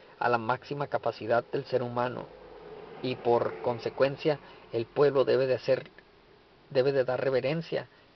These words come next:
a él quien, quien es obediente al Dios nuestro. Pero como nosotros nos hace falta y,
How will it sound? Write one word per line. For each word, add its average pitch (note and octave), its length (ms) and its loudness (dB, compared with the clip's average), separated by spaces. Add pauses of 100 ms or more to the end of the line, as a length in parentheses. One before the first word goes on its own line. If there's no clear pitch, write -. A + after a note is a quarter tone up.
(360)
a A#2+ 180 2
él D#3+ 240 0
quien, B2+ 340 -6 (480)
quien B2+ 300 -4 (140)
es A#2+ 200 -2
obediente C3 640 -2 (1120)
al A#2+ 240 -6
Dios B2 360 0
nuestro. - 480 -6 (540)
Pero A2+ 180 2
como A#2 240 -4
nosotros C3 580 -2
nos B2 220 -10
hace A#2+ 180 -4
falta C3+ 420 0
y, A#2+ 140 -10